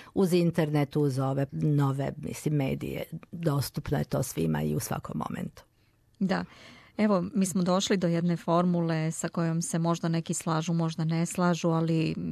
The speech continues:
Speaker 2: mi već dugo godina smo informativni network, tako smo definisani službeno i to je sada mnogo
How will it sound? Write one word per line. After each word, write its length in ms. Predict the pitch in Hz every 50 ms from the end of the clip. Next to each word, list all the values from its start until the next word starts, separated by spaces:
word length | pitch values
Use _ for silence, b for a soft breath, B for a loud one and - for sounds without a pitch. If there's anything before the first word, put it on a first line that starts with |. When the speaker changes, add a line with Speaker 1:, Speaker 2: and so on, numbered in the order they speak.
| -
Speaker 2:
mi 360 | - - 185 180 180 180 175 165
već 300 | 160 160 160 - - 170
dugo 240 | 165 175 165 180
godina 540 | 165 165 170 170 170 165 180 165 160 160 156
smo 240 | - - - 170 165
informativni 840 | 165 180 190 190 - 208 185 165 160 160 156 - - 160 160 160 165
network, 460 | 160 165 165 165 - - 175 165 -
tako 300 | - - 170 170 - 180
smo 340 | 185 - - 175 170 165 170 - B B B B
definisani 840 | 285 233 160 175 165 - 180 180 190 214 202 175 - 170 160 156 160 160
službeno 680 | - - 180 196 220 208 - 220 208 190 196 185 170 B B B B B B B B B B
i 360 | - 185 185 185 175 175 180 190 -
to 100 | - 196
je 80 | 185 180
sada 240 | - 190 180 196
mnogo 760 | 180 180 180 180 190 202 208 190 - 196 185 180 170 170 -